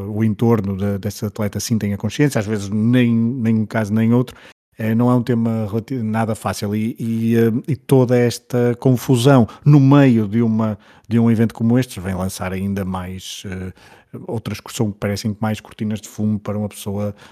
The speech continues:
poder dizer, eh, para poder suspeitar de muita coisa e isso torna as coisas mais complicadas para, hum, o prestígio da delegação, eh, do Comitê Olímpico Russo, da, hum, e de todas as estruturas envolvidas.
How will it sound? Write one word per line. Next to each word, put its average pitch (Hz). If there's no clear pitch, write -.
poder 104
dizer, 95
eh, 98
para 110
poder 107
suspeitar 110
de 101
muita 117
coisa 98
e 101
isso -
torna 95
as 95
coisas 92
mais 95
complicadas 95
para, 92
hum, 92
o 110
prestígio 107
da 107
delegação, 101
eh, 95
do 95
Comitê 110
Olímpico 110
Russo, 165
da, 107
hum, 104
e -
de 107
todas 104
as 101
estruturas 101
envolvidas. 92